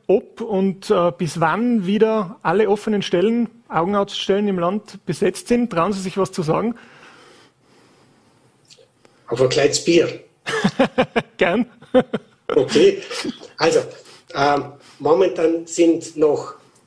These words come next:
Speaker 2: Bludenz unbesetzt, Feldkirch, Rankweil, Hohenems und Dornbirn.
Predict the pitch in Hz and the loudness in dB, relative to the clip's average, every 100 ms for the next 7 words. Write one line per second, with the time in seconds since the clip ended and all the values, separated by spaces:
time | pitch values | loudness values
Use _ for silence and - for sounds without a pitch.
0 | _ _ - 151 180 208 208 202 - 185 | _ _ -2 2 2 2 0 -2 -2 0
1 | 170 170 - 175 175 - - - _ _ | 2 0 2 2 0 -6 -10 -20 _ _
2 | _ _ - - - 160 185 185 - 175 | _ _ -20 -16 2 2 2 -2 0 2
3 | 180 - - - _ _ _ _ _ _ | 2 -2 -10 -18 _ _ _ _ _ _
4 | - - 120 135 156 - 156 147 147 160 | -18 -6 2 2 2 -2 -2 2 4 4
5 | 170 170 - _ _ _ - - _ - | 2 -4 -12 _ _ _ -20 -20 _ -2
6 | 143 165 160 147 139 - - - _ - | 4 4 6 4 2 -4 -14 -20 _ -6
7 | 123 - 131 156 170 175 196 208 | -6 0 2 4 4 4 2 0